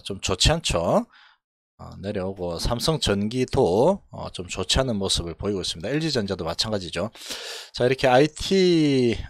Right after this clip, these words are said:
어, 대표주들이, 어, 좀 약세를, 어, 보이고 있죠. 자, 그리고 제약바이오 쪽도, 어, 지금, 어, 오전 분위기 대비해서는, 어, 좀 좋지 않습니다. 아, 지금 외인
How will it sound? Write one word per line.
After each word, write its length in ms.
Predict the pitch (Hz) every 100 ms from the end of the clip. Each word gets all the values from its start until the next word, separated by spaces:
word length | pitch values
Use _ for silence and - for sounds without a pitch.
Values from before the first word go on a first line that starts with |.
| -
어, 240 | 104 98 -
대표주들이, 1120 | 104 - - 175 - 175 113 107 90 156 - -
어, 100 | 87
좀 220 | 101 92
약세를, 640 | 120 - 151 127 104 85
어, 160 | 92 85 -
보이고 280 | 107 95 95
있죠. 280 | - 80 - - - - - - -
자, 160 | 127
그리고 240 | 151 147 131
제약바이오 640 | - 127 180 - 220 220
쪽도, 680 | - 165 - - 156 147 127
어, 440 | 120 107 104 101 98
지금, 640 | - 117 107 98 127 202 202 - - - - - _ _ _ _ -
어, 640 | 90 85 80 78 76 73 _ _ _ _ _ _ _ _ _ _ -
오전 500 | 104 113 170 196 175
분위기 440 | 131 139 165 147
대비해서는, 1000 | - 101 117 131 156 120 107 143 104 175 - -
어, 180 | 80 80
좀 160 | - 98
좋지 560 | - 95 - - 147
않습니다. 640 | 104 92 - 135 98 85 92
아, 240 | 90 85
지금 340 | 85 - 98 90
외인 400 | 92 113 123